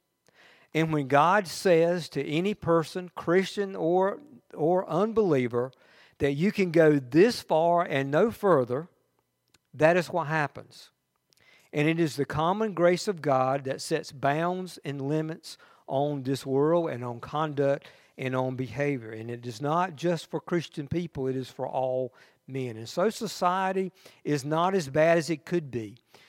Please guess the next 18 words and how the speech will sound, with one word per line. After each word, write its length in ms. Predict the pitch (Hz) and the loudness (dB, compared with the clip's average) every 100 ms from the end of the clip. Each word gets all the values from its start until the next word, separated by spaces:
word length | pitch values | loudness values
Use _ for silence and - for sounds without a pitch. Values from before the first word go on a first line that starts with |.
| _ | _
Civil, 600 | - 180 180 190 160 147 | 0 2 4 2 2 -10
civil 320 | - 170 170 175 | -4 -2 0 -4
government 640 | 139 156 165 170 180 - | 2 4 4 -2 -8 -4
promotes 560 | 160 135 147 170 - | -4 2 2 0 -6
justice 540 | 135 123 139 135 160 - | -8 0 0 -2 -8 -8
in 140 | 160 | -6
the 80 | 151 | -4
world, 380 | 131 139 156 165 - _ | -2 -2 -2 -6 -16 _
a 100 | 135 | -12
justice 440 | 120 139 135 143 - | 0 0 0 -4 -10
that 100 | 147 | -8
we 160 | 131 | -6
know 200 | 131 135 | -2 -2
is 120 | 131 | -4
flawed. 560 | - 143 135 135 143 143 | -6 -2 2 2 2 -2
There's 160 | 120 143 | -8 -6
not 220 | 135 - | -8 -4
equity 560 | 139 - 151 143 147 | -4 -2 -4 -2 -2